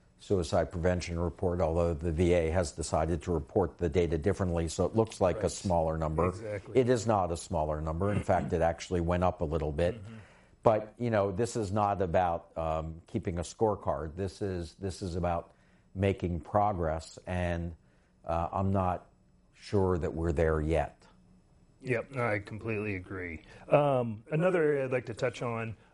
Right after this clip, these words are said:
Speaker 2: uh, is women veterans. This is an area in which, again, I think a lot of the country doesn't realize how much, uh, the landscape has changed. We have more women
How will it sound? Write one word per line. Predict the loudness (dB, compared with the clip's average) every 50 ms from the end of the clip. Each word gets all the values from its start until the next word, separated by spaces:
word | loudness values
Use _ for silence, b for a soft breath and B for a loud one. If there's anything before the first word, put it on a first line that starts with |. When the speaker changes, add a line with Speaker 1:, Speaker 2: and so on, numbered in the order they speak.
| _
Speaker 2:
uh, | -16 -14 -12 -10 -10 -10 -6
is | -4 -2 -2 0
women | 2 0 2 0 -2
veterans. | -2 -4 -4 -4 -8 -12 -16 -20 -14 -2
This | -2 0 0 0 0
is | 0 0 0 -2 -4 -6 -12 -14 -12
an | -12 -12 -12 -4
area | -2 0 2 2 4 4 4 4 4 4 2 0
in | -2 -4 -8 -6
which, | -4 -6 -6 -6 -6 -6
again, | -4 0 2 2 4 4 4 2
I | 0 -2
think | -4 -4 -6 -6 -4
a | 0 2
lot | 4 4 4 4 2
of | 2 0
the | -2
country | -6 -6 -8 -10 -8 -10 -12 -10
doesn't | -6 -6 -4 -4 -6 -8
realize | -8 -8 -8 -6 -6 -6 -8 -10
how | -10 -8 -8
much, | -6 -6 -6 -6 -6 -8 -10 -12 -12 B B B B B -8
uh, | -6 -4 -4 -4 -4 2
the | 4 4
landscape | 6 6 4 4 0 -2 -2 0 0 0 0 -2
has | -6 -10 -10
changed. | -8 -8 -8 -8 -8 -8 -10 -10 -10
We | -6
have | -6 -4 -6 -4
more | -2 2 4 4 6
women | 6 4 4 4 4 4 4 2 0